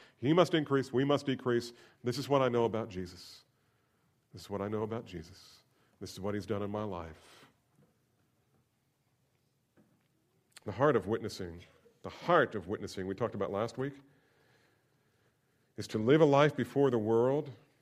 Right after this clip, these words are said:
as one who minimizes self and magnifies Christ. The message of our witness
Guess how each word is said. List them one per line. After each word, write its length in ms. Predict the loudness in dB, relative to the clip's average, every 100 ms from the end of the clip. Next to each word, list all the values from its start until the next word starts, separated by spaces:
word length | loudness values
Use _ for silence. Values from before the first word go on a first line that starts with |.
| _
as 160 | -6 -2
one 200 | 2 2
who 120 | 0
minimizes 1040 | -4 -4 -2 0 2 0 -2 -6 -8 -12 -14
self 680 | -14 -4 0 2 0 -6 -18 -8
and 260 | -6 -6 -4
magnifies 800 | -2 -2 -2 -4 -4 -6 -10 -16
Christ. 680 | -10 -8 -8 -10 -18 -20 -20 _ _ _ _ _ _ _
The 80 | -2
message 600 | 0 8 8 8 6 6
of 100 | 6
our 180 | 6 2
witness 640 | 0 -6 -8 -8 -10 -14